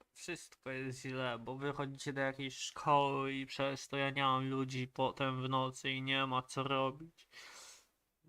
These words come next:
Będziesz miał, miał mało widzów? Nie ma to znaczenia. Żadnego. To nie jest stream dla widzów, to jest stream dla mnie.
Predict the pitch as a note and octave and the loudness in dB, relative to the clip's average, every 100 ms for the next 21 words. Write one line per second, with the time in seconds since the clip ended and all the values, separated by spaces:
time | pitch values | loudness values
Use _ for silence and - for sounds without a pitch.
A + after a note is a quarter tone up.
0 | _ _ _ _ _ _ _ C#3+ - _ | _ _ _ _ _ _ _ -20 -20 _
1 | _ _ _ _ _ _ _ - - - | _ _ _ _ _ _ _ -20 -20 -20
2 | - - C#3+ C#3 C#3+ - C#3 C#3 C#3+ C#3+ | -18 -2 0 0 -2 -2 0 2 4 4
3 | C#3 C3+ C#3+ C#3 C3+ C3+ C#3+ G3+ G#3 - | 2 2 4 4 2 -2 -2 -2 -4 -6
4 | A#3 G#3+ E3 C#3 B2+ B2 - A#2+ A#2 A#2 | -2 2 2 2 2 2 0 -2 -2 -2
5 | G#2+ - _ _ _ _ _ - C#3 C#3 | -4 -6 _ _ _ _ _ -2 0 2
6 | C#3 C3+ C3 C3 - _ G3 F3+ E3+ D#3+ | 2 2 2 -4 -8 _ -2 2 4 4
7 | C#3 - - _ - - - - - - | 2 0 -8 _ -18 -12 -10 -12 -8 -4
8 | C#3 D3 C3+ B2 A#2+ A#2+ A#2+ A#2+ A2 A#2+ | 2 4 4 4 2 2 -2 -4 -6 -8
9 | B2+ - C3 C3 B2+ B2+ B2+ A#2 B2+ | -6 -6 -2 0 4 4 2 0 -4